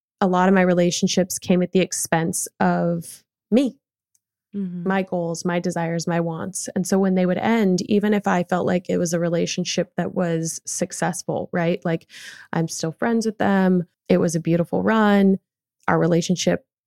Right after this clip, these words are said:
Speaker 1: was great, taught me a lot of things. I, I would feel, like, depleted. I would look back and I would wish, "Man, I wish that I had been as dedicated to myself as I was to them in that relationship."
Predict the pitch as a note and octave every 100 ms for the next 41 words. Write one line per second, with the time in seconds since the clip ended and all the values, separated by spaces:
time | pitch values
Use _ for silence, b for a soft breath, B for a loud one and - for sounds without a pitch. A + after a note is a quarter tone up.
0 | _ _ G3 - - B3+ A#3 - F#3+ G3
1 | F3+ E3+ E3+ - G3+ G3 G3+ - G3+ -
2 | G#3 F#3+ F#3 - G3 F3 E3+ E3 _ -
3 | F3 - - F3+ G3+ A3+ A3+ F#3 F#3+ F3+
4 | F#3 F3+ F3 E3+ F3 F#3+ F3+ F3 F3 F3+
5 | F3+ - - - G3+ F#3+ F3+ E3+ F3+ -
6 | - F3 E3+ E3+ E3 E3+ E3+ - _ _
7 | _ _ _ _ _ _ _ _ _ _
8 | _ _ - F#3+ G3 F#3 F3+ D#3 E3+ E3
9 | - F3+ F3+ F3 - F3 D#3+ D#3 F3+ F3
10 | E3 E3 D#3+ E3 E3+ D#3+ - D#3 D3+ C#3
11 | - - _ _ F#3 F3+ - - - G3+
12 | - - - -